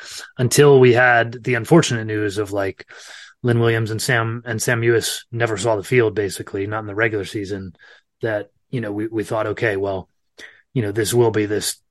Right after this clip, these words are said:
they will lead this huge turnaround." And in the end, there was the turnaround without those two. And, you know, I, I think, um,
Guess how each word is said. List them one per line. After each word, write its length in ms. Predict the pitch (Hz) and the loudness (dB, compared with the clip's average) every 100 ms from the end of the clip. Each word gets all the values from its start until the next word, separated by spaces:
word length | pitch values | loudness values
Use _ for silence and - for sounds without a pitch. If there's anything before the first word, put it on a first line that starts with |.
| - | -12
they 280 | 127 117 | -4 2
will 200 | 120 117 | 4 4
lead 320 | 113 123 120 104 | 2 2 2 2
this 180 | 107 | 0
huge 400 | - 127 113 104 | 0 -2 -2 -2
turnaround." 640 | - 123 127 107 101 101 104 | -2 0 2 0 -4 -6 -6
And 200 | 107 104 | -6 -6
in 140 | - 110 | -4 0
the 160 | 107 | 2
end, 320 | 131 131 117 | 2 2 0
there 120 | 104 107 | 0 0
was 160 | 101 | 0
the 120 | - | -4
turnaround 500 | - 123 113 110 107 | -2 0 0 0 -2
without 340 | 104 101 110 107 | -2 0 2 2
those 260 | 110 98 | -2 -2
two. 360 | - 135 120 104 | -2 4 4 4
And, 180 | 101 92 - - - - - | -2 -6 -16 -20 -20 -20 -12
you 80 | 117 | -8
know, 80 | 101 | -6
I, 220 | 110 110 | -8 -10
I 80 | - | -12
think, 320 | - 113 104 _ - - _ _ _ _ _ | -4 -4 -4 _ -10 -10 _ _ _ _ _
um, 340 | 107 98 104 | -10 -10 -12